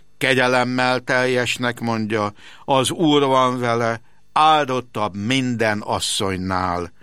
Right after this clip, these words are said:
Nem beszélve arról, hogy angyal jelenik meg a szűzanyának.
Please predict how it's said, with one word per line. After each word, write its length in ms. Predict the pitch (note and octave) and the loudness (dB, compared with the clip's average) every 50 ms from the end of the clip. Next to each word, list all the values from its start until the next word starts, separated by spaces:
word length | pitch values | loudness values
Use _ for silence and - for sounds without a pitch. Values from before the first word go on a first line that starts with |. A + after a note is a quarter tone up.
| - - - - - - | -20 -20 -20 -20 -14 -6
Nem 200 | - A2+ - A#2 | -2 -2 0 0
beszélve 500 | G#2 A#2 A#2+ - - C3 A#2 A2 A2+ B2+ | 0 0 0 0 0 -2 -2 0 0 2
arról, 320 | A#2+ G#2 F#2+ G2 G2+ A2 G2+ | 2 0 0 -2 -4 -2 0
hogy 260 | G#2+ A2+ A2 G#2 G#2 - - - | 0 -2 -2 -2 -6 -16 -20 -20
angyal 560 | - - - C#3+ B2+ A#2 G2 G2 G#2+ G2 G2 G2+ | -8 -2 0 0 0 0 0 -2 -2 0 0 0
jelenik 520 | G#2 A2 A2 A2 G2+ G2 G#2 G#2 - - | 0 0 0 0 -2 -2 -2 -4 -6 -6
meg 220 | G2+ G#2 A#2+ B2+ | -4 -2 -2 0
a 100 | B2 A#2 | 0 -2
szűzanyának. 920 | A#2 - - B2+ G#2+ F#2 F#2 F2 F2 E2+ E2 E2+ E2 D#2+ E2 - - - - | -2 -2 -2 -4 -4 -4 -4 -4 -6 -6 -6 -6 -6 -8 -8 -10 -12 -14 -20